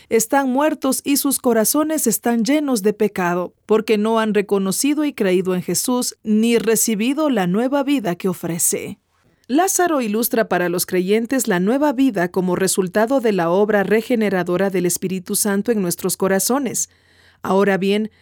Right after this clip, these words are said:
al resucitar a Lázaro, Jesús también insinúa su propia resurrección de entre los muertos, cuando cumpliría su propósito y completaría el plan de Dios para redimir a la humanidad del pecado. Pero cuando Jesús resucitó, a diferencia de Lázaro,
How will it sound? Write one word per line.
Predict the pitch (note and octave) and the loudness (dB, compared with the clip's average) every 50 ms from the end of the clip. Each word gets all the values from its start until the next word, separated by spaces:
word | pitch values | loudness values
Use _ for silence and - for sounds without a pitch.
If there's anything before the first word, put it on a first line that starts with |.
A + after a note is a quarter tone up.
| _ _ _ - | _ _ _ -4
al | A#3 A#3+ B3 A3 | -2 -2 0 2
resucitar | A3 B3+ B3 - B3+ - - A#3 F#3+ - D4 E4 | 0 0 2 0 0 0 0 -2 0 0 2 2
a | E4 D4+ | 2 2
Lázaro, | C4 C4 C#4+ C4+ - - G3 F#3 F#3+ F#3+ - | 2 2 2 0 0 0 0 0 0 -2 -4
Jesús | - - D4 - - F4 F4 - | -2 -2 -2 0 2 0 0 0
también | - F4 D#4+ C#4 C#4 D4 D4 D#4 | 0 -2 0 2 2 2 2 0
insinúa | D4 C#4 - - A#3+ G3 F#3 G#3 C4 C#4 A#3+ G3 F#3 | 0 -2 -2 0 0 0 0 -2 -2 0 0 0 0
su | - - G3+ E3+ | 0 0 -2 0
propia | - G3+ G#3 G3 - G#3 F#3+ | 0 0 0 2 0 0 0
resurrección | F#3 F#3 F3 - F#3 F3 E3+ D#3+ - - C#4 C#4+ C#4+ A#3+ | 0 -2 -2 -2 -2 -2 -2 -2 -2 0 0 0 2 0
de | F#3 F3+ F3 | 0 0 0
entre | F3 E3+ - F3 E3+ | -2 -2 -4 -4 -2
los | E3 E3+ D#3+ E3+ | -2 -4 -4 -4
muertos, | E3+ E3 E3 E3 E3+ - F3 E3+ E3+ - - _ _ _ | -4 -2 -4 -4 -4 -4 -4 -4 -4 -6 -8 _ _ _
cuando | _ A3+ A3 A3 A3 G#3+ G#3+ G#3 | _ 0 0 2 2 2 0 2
cumpliría | A3+ A3 G#3+ F3+ A3 G#3+ G#3 G3+ A3 A#3+ B3 C4+ | 0 0 0 2 2 0 2 0 0 0 0 2
su | C4 - C#4 A3+ | 0 0 -2 0
propósito | C#4 C#4 C4 G#3+ - A3 G#3 G3+ - A3 G#3 - A3 A3 A3 - | 0 0 0 0 2 2 2 2 0 -2 0 2 2 2 2 0
y | A#3+ A3+ | -2 -2
completaría | - - A3+ G#3+ - A3 G#3+ G#3+ - G3 F#3+ A3 B3+ D4 C#4+ C4+ | 0 0 0 0 0 0 0 0 0 0 2 2 2 2 2 2
el | A3+ G3 - | 0 -2 0
plan | - F#3 F#3 F#3 F#3 | 0 0 0 0 0
de | F3 F3+ | -2 -2
Dios | E3 F3+ F#3 A3+ B3+ - | 0 0 0 0 0 0
para | - G#3+ F#3 F3+ E3+ | -2 -2 -2 0 -2
redimir | E3 F3 E3+ E3+ F3 E3+ F3 F#3 G3 F#3+ | -2 -2 -2 -2 -2 -2 0 0 0 0
a | F3+ F3 | 0 0
la | E3+ F3 | 0 -2
humanidad | E3+ E3+ E3+ E3+ E3+ E3+ E3+ D#3+ D#3 G#3+ A#3+ B3+ | -2 -2 -4 -4 -4 -4 -4 -2 0 0 0 0
del | G3+ F#3+ F3+ E3+ E3 | 0 -2 -4 -4 -2
pecado. | - F3 E3 E3 - E3+ D#3+ D#3 D#3 D#3+ D3 - - _ _ _ _ _ _ _ _ - - - _ _ | -4 -4 -4 -4 -4 -4 -4 -4 -4 -6 -8 -8 -10 _ _ _ _ _ _ _ _ -20 -20 -20 _ _
Pero | - D4+ D4+ D4+ | 0 2 2 2
cuando | D4+ D4+ C#4+ C#4 C4 C4+ | 2 0 0 2 0 0
Jesús | C4+ C#4 C4 - - D#4 D#4+ C#4 C4 | 0 0 0 0 0 0 0 2 2
resucitó, | G#3 G3 - - E3 - - E3 D#3 - G#3 G3+ F#3+ | 0 0 0 -2 -4 -4 -6 -4 -2 0 0 2 2
a | F3 E3 | 0 0
diferencia | E3+ E3+ - E3 E3 F3+ F#3+ F#3 - G3+ F3 | -2 -4 -2 -4 -2 -2 -2 -2 -2 -2 -2
de | E3 F3 F3 | 0 0 0
Lázaro, | F3+ G#3 G#3+ - - F3+ F3 F3+ F3+ | 0 0 0 0 0 0 0 0 -2